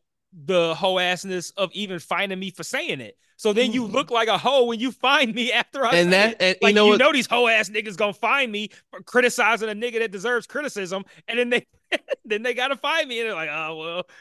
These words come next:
Speaker 1: well, <laughs> now I look like a hoe ass nigga 'cause he called me a hoe ass." You know what I'm saying? Like, I'm gonna make it so that I'm, I, every penny of that is worth it.
Speaker 2: And to your point,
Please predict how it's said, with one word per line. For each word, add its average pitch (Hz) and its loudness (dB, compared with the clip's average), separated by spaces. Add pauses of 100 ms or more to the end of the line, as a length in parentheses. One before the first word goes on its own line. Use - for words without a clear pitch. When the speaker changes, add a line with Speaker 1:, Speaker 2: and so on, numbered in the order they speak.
(140)
Speaker 1:
well, - -2
<laughs> 277 -10
now 185 -2
I - -4
look 180 -4
like 175 -6
a 175 -6
hoe 180 -2
ass 180 -8
nigga 226 -8
'cause 170 -12
he 202 -16
called 160 -10
me 175 -10
a 175 -6
hoe 185 -6
ass." 226 -2
You 370 -10
know 381 -4
what 359 -6
I'm 359 -20
saying? 359 -10 (220)
Like, 220 -8
I'm 262 -4
gonna 262 -4
make 214 -6
it 208 -10
so 202 -6
that 165 -6 (440)
I'm, 196 -8 (120)
I, 208 -4 (100)
every 190 -10
penny 180 -8
of 143 -6
that 131 -10 (360)
is 135 -14 (380)
worth 147 -8
it. 98 -20 (460)
Speaker 2:
And 202 2
to 294 0
your 220 2
point, 214 -4